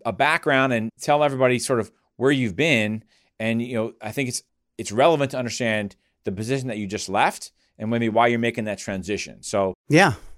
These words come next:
Speaker 2: I'm so happy to be here. I really am. I started back in ninety-five with Fidelity right out of school. And I had a, just a, a desire to be in this business.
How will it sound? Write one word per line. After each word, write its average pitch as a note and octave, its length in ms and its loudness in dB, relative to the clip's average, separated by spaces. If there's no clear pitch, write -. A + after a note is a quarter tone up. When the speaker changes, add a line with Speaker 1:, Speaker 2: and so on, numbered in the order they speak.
Speaker 2:
I'm C#3 160 4
so D#3+ 180 6
happy C3+ 300 4
to B2 80 -2
be C3 160 2
here. C3+ 280 2
I B2 40 0
really A#2+ 320 0
am. A#2 260 0
I C#3 100 0
started E3+ 360 6
back E3 180 6
in D3+ 80 8
ninety-five D3 560 6
with B2+ 140 2
Fidelity B2+ 480 2
right A#2 160 0
out A2+ 80 0
of A2+ 80 -6
school. A#2 460 0
And A#2+ 460 2
I A#2 80 0
had C3 180 4
a, A#2 180 2
just - 220 -2
a, A#2+ 220 0
a C3 60 -2
desire C3 480 4
to C#3 40 2
be C3+ 200 4
in B2 80 2
this C#3 160 0
business. D3+ 600 2